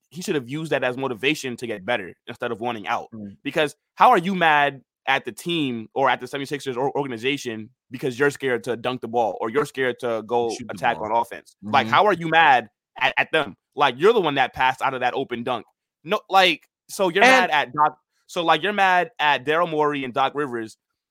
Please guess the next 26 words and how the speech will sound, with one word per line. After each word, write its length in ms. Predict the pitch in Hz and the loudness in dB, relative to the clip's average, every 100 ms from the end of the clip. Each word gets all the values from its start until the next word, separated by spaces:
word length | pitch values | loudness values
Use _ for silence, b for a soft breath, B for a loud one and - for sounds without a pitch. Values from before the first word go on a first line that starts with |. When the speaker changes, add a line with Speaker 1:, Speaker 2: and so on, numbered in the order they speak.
| _ | _
Speaker 1:
because 340 | - 151 120 151 | -8 -8 -6 2
you 140 | 247 | 6
don't 200 | 226 185 | 8 8
wanna 220 | 180 170 | 4 0
attack 380 | 160 147 160 156 | -2 0 -2 0
anymore 420 | 127 123 117 113 | -6 -6 -6 -6
'cause 160 | 110 131 | -8 -10
you 120 | 156 | -4
were 100 | 151 | -2
scared 260 | 135 147 127 | -2 -4 -4
of 60 | |
Speaker 2:
Mm-hmm. 40 | 113 | -6
Speaker 1:
getting 180 | 120 110 | -8 -4
fouled. 320 | 123 101 - _ _ - | -4 -4 -8 _ _ -10
Speaker 2:
Mm-hmm. 80 | 113 | 0
Speaker 1:
Like, 260 | 165 151 - _ _ _ _ - | 2 2 -2 _ _ _ _ -2
I 60 | 240 | 0
don't 120 | 247 | 2
understand 420 | 233 226 262 214 | -2 -2 -2 -2
that. 160 | 113 - | -6 -10
So 160 | - 214 | -8 -8
to 120 | 208 | -6
me, 300 | 220 262 196 _ _ _ _ _ _ | -8 -8 -10 _ _ _ _ _ _
that's 260 | 190 247 - | -4 -2 0
like 300 | 226 208 208 | 0 0 -2
if, 240 | 190 185 | -4 -4